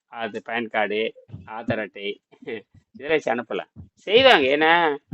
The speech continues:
ஆ, ஏற்கனவே அவங்களுக்கு, நான் ஏற்கனவே எல்லா துறைக்கும் நான், இப்ப இதை வந்து அனுப்பிச்சதுக்கு அப்புறம்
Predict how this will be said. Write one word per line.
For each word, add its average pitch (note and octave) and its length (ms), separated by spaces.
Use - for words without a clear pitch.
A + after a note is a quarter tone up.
ஆ, B2+ 120
ஏற்கனவே D#3+ 840
அவங்களுக்கு, D3+ 720
நான் B2 140
ஏற்கனவே E3 840
எல்லா C#3 260
துறைக்கும் D3+ 460
நான், A#2 500
இப்ப D3+ 240
இதை E3+ 180
வந்து G3+ 240
அனுப்பிச்சதுக்கு F3+ 500
அப்புறம் D3 480